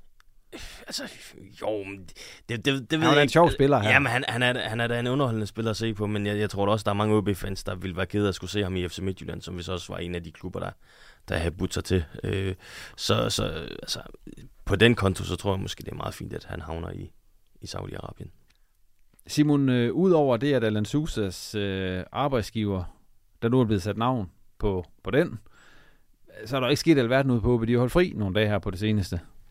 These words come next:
Speaker 1: Jamen, sådan er det jo altid med en, med en landskampspause, men vi kan jo lige hurtigt løbe, øh, løbe de sp-, øh, landsholdsspillere igennem, som, som har været afsted.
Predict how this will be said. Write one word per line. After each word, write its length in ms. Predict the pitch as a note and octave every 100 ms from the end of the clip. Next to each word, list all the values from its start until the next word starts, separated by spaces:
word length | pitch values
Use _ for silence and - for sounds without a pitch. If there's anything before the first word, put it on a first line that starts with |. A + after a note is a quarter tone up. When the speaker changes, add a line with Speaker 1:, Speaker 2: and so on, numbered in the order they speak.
| - - - - - - -
Speaker 1:
Jamen, 120 | -
sådan 260 | - A2 G#2
er 60 |
det 80 | G2
jo 40 |
altid 280 | G2 F#2+ F#2+
med 160 | G2 F#2+
en, 140 | F#2 D#2+
med 80 |
en 60 | G2
landskampspause, 720 | G#2+ A2+ - E2 - F2+ F2
men 120 | F#2 F#2
vi 80 |
kan 80 | F2+
jo 60 | G2
lige 120 | A2+
hurtigt 340 | G2 G#2+ F2+
løbe, 300 | F2+ F2+ -
øh, 160 | F#2+ F2 - - - - - - -
løbe 200 | G2+ G2 -
de 80 | A#2
sp-, 160 | -
øh, 140 | A#2+ A#2
landsholdsspillere 540 | C3 A2+ G#2+ G#2+ G#2+
igennem, 260 | G#2 A#2 A2
som, 280 | G#2+ G#2
som 200 | - G#2
har 80 | F#2+
været 140 | F#2+ G2+
afsted. 420 | - G#2+ A2+